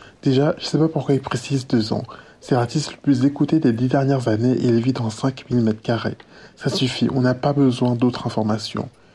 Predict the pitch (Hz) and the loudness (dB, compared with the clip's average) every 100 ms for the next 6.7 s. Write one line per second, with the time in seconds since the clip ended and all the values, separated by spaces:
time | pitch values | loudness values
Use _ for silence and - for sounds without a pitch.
0 | - - - - 151 147 139 127 127 123 | -20 -10 -6 -2 -2 0 0 2 2 2
1 | 123 127 147 165 - - - 143 - 120 | 0 0 0 -2 -6 -18 -8 -4 0 2
2 | 113 123 143 120 139 135 123 110 110 110 | 2 0 0 0 2 0 2 2 2 0
3 | 104 127 - - _ - - - 127 135 | -2 -2 -4 -8 _ -20 -8 -4 0 0
4 | 151 - 135 110 104 151 139 147 143 - | 0 -2 0 2 0 -2 0 0 0 0
5 | 147 139 131 135 117 117 123 139 123 - | -2 0 0 2 2 0 0 0 -2 -2
6 | 127 117 107 117 110 110 - | -2 -2 -2 0 2 0 -4